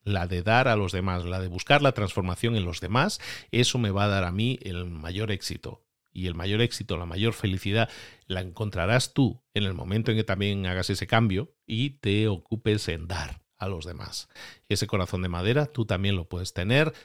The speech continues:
con las palabras adecuadas que, que tengan que ver con amar y con cuidar a los demás, con entregarte a los demás. Y eso es lo que seguiremos haciendo por aquí, si la salud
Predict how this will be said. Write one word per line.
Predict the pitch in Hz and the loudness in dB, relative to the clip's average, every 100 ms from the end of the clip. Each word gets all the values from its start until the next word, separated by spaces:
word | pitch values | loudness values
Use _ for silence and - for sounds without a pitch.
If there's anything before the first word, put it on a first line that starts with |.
| _ | _
con | - 98 | -6 -4
las | 98 | -4
palabras | - 92 104 107 - | -6 -2 0 0 0
adecuadas | 87 85 120 117 90 82 - | -2 0 4 6 4 -2 -8
que, | - 82 85 82 | -10 -8 -8 -10
que | - | -10
tengan | 95 92 | -4 -6
que | 92 | -4
ver | 95 - | -6 -6
con | 87 | -10
amar | 71 107 117 95 | -2 2 2 2
y | |
con | - 82 | -4 -12
cuidar | 80 92 90 | -8 -4 -4
a | |
los | 76 82 | -6 -10
demás, | - 87 113 117 - _ | -8 -2 0 0 -4 _
con | _ 107 | _ -2
entregarte | 98 90 90 104 123 123 | -2 -2 0 4 4 4
a | 101 | 0
los | 87 | 0
demás. | 80 82 131 151 - - - - - _ | -6 0 0 0 -8 -18 -18 -20 -20 _
Y | - 107 | -2 0
eso | 110 | 2
es | 120 | 2
lo | 110 | 0
que | 95 | 0
seguiremos | - 87 87 90 | -2 -2 -2 -2
haciendo | 98 90 95 | -4 -4 -6
por | 104 | -4
aquí, | 117 113 113 110 | -4 -2 -2 -2
si | - - 87 85 80 | -8 -10 -10 -10 -12
la | 82 82 | -16 -10
salud | - 85 104 104 | -8 -4 -2 -4